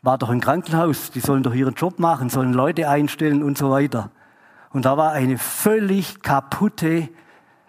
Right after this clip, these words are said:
Krankenschwester, die aufgelöst war, weil sie ihren Dienst nicht richtig tun konnte. Und ich denke, da ist es gut, wenn wir sagen, „Hey,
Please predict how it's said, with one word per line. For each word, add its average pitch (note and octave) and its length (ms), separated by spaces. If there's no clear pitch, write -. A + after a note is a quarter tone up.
Krankenschwester, D#3 1120
die D3+ 180
aufgelöst E3+ 840
war, C#3+ 300
weil C#3+ 120
sie C#3+ 380
ihren D3 320
Dienst E3+ 340
nicht E3+ 240
richtig D#3+ 540
tun D#3 280
konnte. A#2 420
Und C#3 160
ich D#3 100
denke, E3 300
da D3 160
ist D3 120
es - 140
gut, F3+ 380
wenn C3+ 160
wir C3+ 100
sagen, C3 380
„Hey, A2+ 360